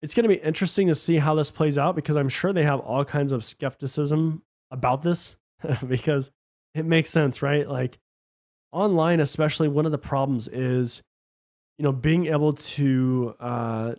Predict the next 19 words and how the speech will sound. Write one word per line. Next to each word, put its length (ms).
to 100
confirm 500
the 100
validity 680
of 140
the 100
results, 680
right? 280
Like, 220
showing 480
that 120
there 140
was 180
no 160
hack, 340
showing 360
that 160
these 200
are 220